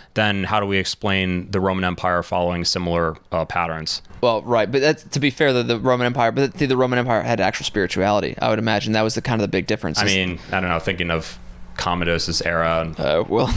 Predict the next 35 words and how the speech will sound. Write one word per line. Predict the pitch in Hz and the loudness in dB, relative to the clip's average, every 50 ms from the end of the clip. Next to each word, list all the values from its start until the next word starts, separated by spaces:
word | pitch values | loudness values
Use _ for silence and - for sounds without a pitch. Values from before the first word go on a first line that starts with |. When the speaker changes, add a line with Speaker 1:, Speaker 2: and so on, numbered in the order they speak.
| - | 2
Speaker 1:
Ta-, | 98 98 - - | 2 2 0 0
you | - 139 | -2 -2
know, | - - - - 208 - | 0 0 0 0 0 0
Speaker 2:
<laughs> | - | 2
maybe | 156 180 208 | 2 2 4
the | 208 196 | 4 4
elites | 175 151 147 147 151 151 - - | 4 4 4 4 2 2 2 2
didn't, | 139 131 135 135 143 151 143 156 175 185 - | 2 2 2 4 4 4 6 6 4 4 4
but | 190 185 - - | 4 2 4 4
Speaker 1:
Lions, | 131 127 131 131 135 135 135 131 131 127 127 120 - - - - - 107 - | 2 4 4 4 4 4 4 2 2 2 0 0 0 0 -2 -2 -2 -4 -2
Flavius. | - 120 117 117 117 117 117 117 120 120 120 113 - - - | 0 2 2 2 2 2 2 2 2 2 2 0 -2 0 0
Speaker 2:
But | 147 143 208 208 180 160 143 - 160 | 2 4 6 6 6 4 2 2 2
that | 185 170 180 196 | 2 2 4 4
was | 202 185 156 | 2 2 2
more | 160 170 165 | 2 2 2
of | 147 139 | 2 2
a | 135 | 0
corruption | - 143 139 135 127 - - 131 120 | 2 4 4 4 4 2 0 0 0
of | 117 110 117 | 0 0 0
the | 131 120 | 2 2
elites | 113 117 131 131 123 - 120 | 2 4 2 2 2 2 0
as | 117 | -2
compared | - - 117 113 127 117 110 | -2 -2 -2 0 0 0 2
to | 120 | 0
a | 110 | -2
corruption | - - 131 117 110 - 120 | 0 2 2 2 2 0 0
of | 113 | 0
the | 110 | 0
entire | 104 - 117 98 92 | 0 2 2 0 0
population, | - - 110 85 - 104 95 117 117 110 - - - - - | 0 -2 -4 -2 0 0 2 2 2 2 0 -2 -6 -6 -4
right? | - 73 85 | -2 0 2
Like, | 78 101 113 - | 2 0 2 2
the, | 123 123 | 2 2
the | 123 127 127 | 2 2 2
Roman | 127 143 151 151 139 131 127 123 | 4 4 2 4 2 2 0 0